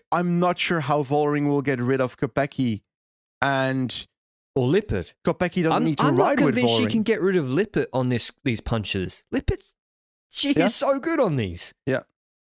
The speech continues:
Speaker 1: Persico is a bit of a gamble, though, for me.
Speaker 2: Yeah, that one's, yeah. But, but she came third in the World Champs last year, but she
Speaker 1: Yep.
Speaker 2: showed a lot more in the Tour de France last year.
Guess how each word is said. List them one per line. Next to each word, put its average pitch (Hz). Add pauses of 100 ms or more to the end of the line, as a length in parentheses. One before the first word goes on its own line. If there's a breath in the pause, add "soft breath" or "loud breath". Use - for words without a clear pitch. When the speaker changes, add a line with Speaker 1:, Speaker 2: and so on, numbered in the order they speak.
(120)
Speaker 1:
Persico 226
is 185
a 185
bit 175
of 165
a 160
gamble, 117
though, 113
for 120
me. 110
Speaker 2:
Yeah, 87
that 98
one's, 113
yeah. 92
But, 117 (600)
but 160
she 226
came 220
third 190
in 175
the 156
World 147
Champs 131
last 143
year, 147
but 127
she -
Speaker 1:
Yep. 120
Speaker 2:
showed 120
a 113
lot 117
more 120
in 113
the 104
Tour 117
de 104
France 104
last 101
year. 104